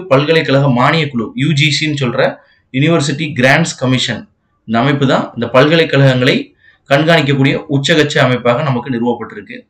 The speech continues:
So, ரெண்டாயிரத்தி பதினொன்னாம் ஆண்டு வெளியிடப்பட்ட ஒரு புள்ளி விவரம் கொடுத்திருக்கு பாருங்க. இதுல இந்திய மக்கள் தொகை, அப்போதைய மக்கள் தொகை ரெண்டாயிரத்தி பதினொன்னுல நூற்றி இருபத்தி ஒரு கோடி, அந்த நூத்தி இருபத்தோரு கோடி மக்கள் தொகையில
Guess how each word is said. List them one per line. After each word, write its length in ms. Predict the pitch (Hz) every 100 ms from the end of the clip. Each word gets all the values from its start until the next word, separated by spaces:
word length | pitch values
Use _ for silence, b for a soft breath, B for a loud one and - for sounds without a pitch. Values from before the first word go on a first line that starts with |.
| b b b -
So, 80 | 165
ரெண்டாயிரத்தி 340 | - 185 202 160
பதினொன்னாம் 440 | 156 180 180 160
ஆண்டு 160 | 151 160
வெளியிடப்பட்ட 420 | 147 147 135 131 135
ஒரு 120 | 123
புள்ளி 200 | 147 160
விவரம் 240 | 156 135 117
கொடுத்திருக்கு 320 | 117 113 107
பாருங்க. 260 | 107 104 98 143 - _ B B B -
இதுல 200 | 135 175
இந்திய 340 | 156 180 185
மக்கள் 320 | 143 139 165
தொகை, 240 | 143 131 110 - _ _ -
அப்போதைய 300 | - 135 127
மக்கள் 300 | 120 - 160
தொகை 240 | 139 147 220 -
ரெண்டாயிரத்தி 580 | 110 123 151 147 139 196 220
பதினொன்னுல 480 | 117 135 135 127 175
நூற்றி 300 | 127 147 147
இருபத்தி 380 | 139 135 139 139
ஒரு 180 | 120 117
கோடி, 280 | 113 131 120 196 B B B B
அந்த 120 | 120
நூத்தி 180 | 135 170
இருபத்தோரு 320 | 170 156 147 131
கோடி 120 | 120
மக்கள் 320 | 123 135 151
தொகையில 280 | 127 113